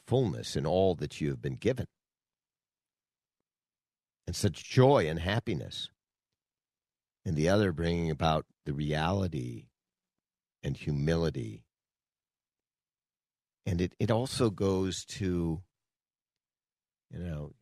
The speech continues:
you are but dust. You're not gonna know everything. All-knowing, that isn't man.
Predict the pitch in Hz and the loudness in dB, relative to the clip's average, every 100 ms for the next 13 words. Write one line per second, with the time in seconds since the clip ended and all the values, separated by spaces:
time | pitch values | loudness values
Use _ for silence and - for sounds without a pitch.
0 | - - - 113 110 - 95 101 120 98 | -20 -18 -8 -4 -2 -2 -2 0 0 -2
1 | - 107 123 143 - 127 113 147 139 87 | -4 0 0 0 -2 -2 -2 -2 0 -2
2 | 73 - 107 - _ _ _ _ _ _ | -4 -8 -14 -14 _ _ _ _ _ _
3 | _ _ _ _ _ _ _ - 117 139 | _ _ _ _ _ _ _ 2 4 6
4 | 143 135 139 143 160 170 - _ _ _ | 4 4 4 4 2 -2 -10 _ _ _
5 | _ _ _ - 143 98 69 58 58 71 | _ _ _ -2 0 0 -2 -8 -6 -6